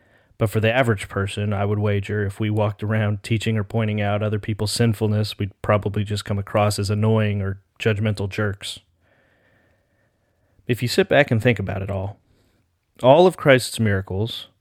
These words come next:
and teaching and healing and his invitations to follow him, as a matter of fact, even all of Scripture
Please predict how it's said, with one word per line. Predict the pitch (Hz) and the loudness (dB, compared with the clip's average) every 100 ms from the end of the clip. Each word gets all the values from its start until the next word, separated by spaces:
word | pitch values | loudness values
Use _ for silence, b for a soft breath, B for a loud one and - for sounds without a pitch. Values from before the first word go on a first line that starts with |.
| _ | _
and | 107 107 | -6 -6
teaching | - 123 - 104 101 107 - | -4 -6 -4 -4 -4 -6 -6
and | 107 | -6
healing | 101 123 131 107 98 110 117 _ _ | -2 2 2 2 0 -2 -6 _ _
and | 104 | -2
his | 104 120 | 0 0
invitations | 107 123 113 113 104 | 0 0 0 0 -4
to | - | -4
follow | 120 110 104 | 0 2 2
him, | 95 95 98 107 b b b b b b b b - | 0 -2 -4 -8 b b b b b b b b -4
as | |
a | 110 | 2
matter | 123 | 4
of | 117 | 6
fact, | 123 131 | 4 4
even | 131 | 6
all | 123 135 | 8 8
of | 131 | 6
Scripture | - 160 - - 98 | 2 0 0 -2 -2